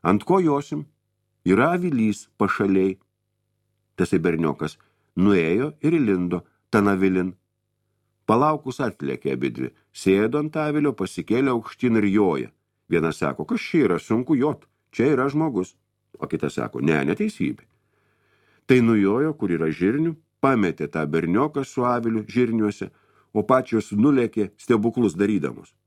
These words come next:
Viena sako: „Kai žirnių žiedų priraškysiu, tai kam tik duosiu, tas bus sutrauktas.“ O kita sako: „O kai aš priraškysiu žirnių, tai kam duosiu, tas bus negyvas.“ Tas berniokas palūkėjęs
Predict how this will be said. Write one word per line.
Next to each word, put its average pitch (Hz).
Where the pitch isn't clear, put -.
Viena 82
sako: 71
„Kai 123
žirnių 120
žiedų 104
priraškysiu, 117
tai 104
kam 113
tik 85
duosiu, 135
tas 131
bus 120
sutrauktas.“ -
O 69
kita 73
sako: -
„O 90
kai 147
aš -
priraškysiu 90
žirnių, 69
tai 95
kam 104
duosiu, 170
tas 131
bus 135
negyvas.“ 90
Tas 98
berniokas 101
palūkėjęs 87